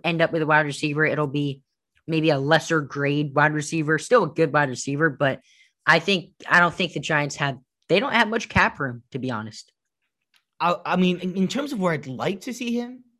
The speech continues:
Speaker 2: I'd like to see him there because you have a quarterback like Daniel Jones, um, who, who's a guy who's never really had that great of a receiving core. And you just think maybe he will really, um,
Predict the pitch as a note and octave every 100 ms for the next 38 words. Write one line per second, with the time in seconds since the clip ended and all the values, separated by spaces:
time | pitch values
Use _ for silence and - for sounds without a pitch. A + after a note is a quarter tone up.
0 | _ _ _ _ - E3+ G#3+ G#3+ F#3 -
1 | D#3 D3 C#3 C3+ - - _ - C3+ A2+
2 | B2+ C3+ E3+ D3+ - _ - F3 D3+ -
3 | A3 A#3 A3+ - D#3 C#3 D3+ E3+ C#3+ A2
4 | C3+ F3+ B2 G#2+ - - - C3+ A2+ F#2+
5 | - _ _ _ - F3 F#3 F3 D#3 F3+
6 | F#3 E3 E3 E3 F#3 F3+ D#3 E3+ F3 E3+
7 | E3+ E3 _ _ _ _ _ _ _ -
8 | C#3 D3+ D#3 D#3 D3+ D3 C#3 D3 D3+ C3
9 | C3 A#2+ - B2+ G#2 - - _ _ _
10 | _ _ E3+ D#3+ D#3+ D3 _ _ - F3
11 | A#3 - C#4+ G3+ - _ _ _ _ E3
12 | D3 G3+ F#4+ F#3 E3 G#3+ F#3+ E3+ F3+ F#3
13 | G#3+ G#3 E3+ E3 D3+ C#3 C3 A#2+